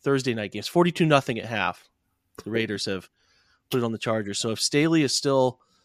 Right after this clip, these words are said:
I know that the Chargers don't fire coaches in season. It's their thing that they, they didn't even do it to, like, Anthony Lynn, or I cannot remember who was in front of Anthony Lynn, but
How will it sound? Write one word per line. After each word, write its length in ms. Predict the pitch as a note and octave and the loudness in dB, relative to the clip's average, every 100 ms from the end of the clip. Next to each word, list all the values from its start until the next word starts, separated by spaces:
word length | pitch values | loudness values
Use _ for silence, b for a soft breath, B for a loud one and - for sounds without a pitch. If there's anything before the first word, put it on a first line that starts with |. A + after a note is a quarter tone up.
| _ _ _ | _ _ _
I 100 | C3 | 0
know 160 | D#3 F#3+ | 8 8
that 160 | A3 G#3 | 8 2
the 80 | |
Chargers 500 | E3 - F3 F3 E3 | 0 4 6 6 2
don't 360 | C3 D3 D3+ C#3 | 0 0 2 0
fire 340 | - D3 D3 | 2 4 4
coaches 500 | C3 - C#3 - A#2 | 2 0 -2 -2 -6
in 180 | A2+ A#2+ | -6 -6
season. 600 | A2+ A#2+ A#2+ F#2 D2+ G2 - | -4 -4 -6 -8 -12 -16 -18
It's 180 | - | -12
their 140 | - A#2+ | -6 -6
thing 400 | - B2 G#2+ F#2+ | -4 -6 -6 -8
that 180 | A2 - | -12 -10
they, 80 | A#2 | -10
they 160 | A2+ | -6
didn't 100 | A#2+ | -6
even 140 | B2+ A#2 | -6 -6
do 100 | A#2+ | -6
it 80 | |
to, 80 | A2+ | -6
like, 160 | A2 G#2+ | -8 -6
Anthony 360 | A#2+ A#2 A#2 | -6 -6 -8
Lynn, 440 | A2 B2 B2 B2 A#2 | -4 -2 0 -2 -4
or 160 | G2+ - B B B B | -6 -10 B B B B
I 40 | - | -10
cannot 220 | - D3 | -4 -2
remember 200 | A#2+ A#2 | -2 -4
who 60 | A#2+ | -4
was 140 | A2 | -4
in 100 | A2 | -6
front 240 | G2+ A#2 G#2+ | -8 -8 -6
of 80 | |
Anthony 360 | G#2 G#2 G#2 G2+ | -8 -8 -8 -8
Lynn, 240 | G2+ F#2+ | -8 -8
but 180 | F#2+ G2 | -6 -8